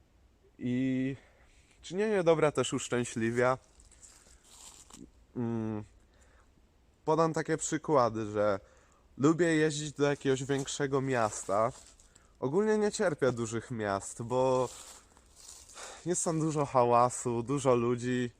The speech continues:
Nie lubię tego. Chcę najszybciej wrócić do mojej miejscowości, ale gdy idę do dużego miasta, tam więcej jest takich osób potrzebujących, które potrzebują pomocy.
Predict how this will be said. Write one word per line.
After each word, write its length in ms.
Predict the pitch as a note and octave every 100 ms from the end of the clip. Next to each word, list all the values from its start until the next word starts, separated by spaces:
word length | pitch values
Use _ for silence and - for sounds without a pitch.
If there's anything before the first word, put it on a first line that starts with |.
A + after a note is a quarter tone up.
| _
Nie 200 | D#3+ G3+
lubię 320 | G3 C#3+ B2
tego. 340 | G2 G#2+ G2 F#2
Chcę 240 | - F3
najszybciej 540 | D#3+ D3+ - C#3 C#3+ B2
wrócić 340 | B2+ C3 B2+
do 120 | B2+
mojej 220 | B2 A#2+
miejscowości, 880 | A#2+ A#2 - A#2+ A2 A2+ - - C#3 - - - - - -
ale 340 | A#2 B2+ C3+
gdy 220 | B2+ C3+ C3+
idę 280 | D#3+ F3
do 120 | D#3+ D#3+
dużego 420 | D3+ D3+ C#3+ D3+
miasta, 640 | C#3+ B2 - - C#3 D#3 - _ _ _ - _ -
tam 220 | F3+ G3
więcej 320 | E3 F3+ -
jest 160 | E3+ -
takich 300 | D3+ D3+ D3+
osób 280 | D3 - -
potrzebujących, 920 | C#3 - C#3+ C3 C#3+ C3+ A#2 A#2 A#2
które 280 | - A#2 B2+
potrzebują 640 | C3+ - C#3+ C3+ C#3+ C3+
pomocy. 640 | B2+ B2 B2 B2+ - A#2+